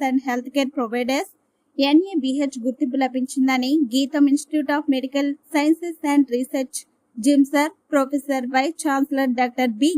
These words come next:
గీతాంజలి వెల్లడించారు. శనివారం జిమ్సర్ ఆవరణలో ఏర్పాటు చేసిన విలేకరుల సమావేశంలో ఆమె వివరాలను తెలియజేశారు. అత్యుత్తమ ప్రమాణాలతో వైద్య సేవలు అందించడం, ఆసుపత్రి నిర్వహణ,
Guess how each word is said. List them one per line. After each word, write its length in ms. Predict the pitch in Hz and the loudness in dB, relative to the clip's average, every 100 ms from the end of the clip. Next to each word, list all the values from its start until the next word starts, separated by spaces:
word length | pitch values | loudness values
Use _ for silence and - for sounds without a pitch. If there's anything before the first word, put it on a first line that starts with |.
| 262 | 2
గీతాంజలి 600 | 262 269 277 269 269 285 311 | 0 -2 0 2 2 0 -2
వెల్లడించారు. 800 | 233 254 240 233 - 254 247 - _ _ _ _ 349 | -2 -4 -6 -8 -2 -2 -2 -6 _ _ _ _ 2
శనివారం 500 | 311 392 370 302 285 | 2 2 -2 2 2
జిమ్సర్ 440 | 262 269 - 285 | 2 -2 -2 -2
ఆవరణలో 500 | 262 240 262 262 262 | 0 0 0 0 0
ఏర్పాటు 420 | 247 247 262 262 | -2 -4 -10 -6
చేసిన 220 | 262 262 262 | -4 0 0
విలేకరుల 420 | 247 254 262 262 | 0 -4 -4 -4
సమావేశంలో 580 | 262 247 247 262 269 262 | -4 -4 -4 -4 -2 -2
ఆమె 200 | 240 269 | -2 -2
వివరాలను 680 | 285 226 262 262 254 269 349 | -2 -2 -4 -4 -2 -4 -4
తెలియజేశారు. 680 | 277 240 247 247 247 233 240 - _ _ _ _ | -6 -6 -6 -8 -8 -6 -6 -10 _ _ _ _
అత్యుత్తమ 640 | 302 302 - 415 - 285 | 0 0 -4 -10 2 2
ప్రమాణాలతో 760 | 285 262 240 269 247 254 254 254 | 2 -2 -2 -2 -2 -2 -2 -4
వైద్య 340 | 240 233 233 | -4 -6 -6
సేవలు 320 | 269 262 254 240 | -8 -4 -4 -4
అందించడం, 560 | 220 247 269 262 277 427 _ _ | -4 -6 -4 -4 -2 -4 _ _
ఆసుపత్రి 520 | 277 311 - 339 294 240 | 0 0 -2 -8 -4 -4
నిర్వహణ, 680 | 220 233 240 247 262 277 | -4 -4 -4 -2 0 0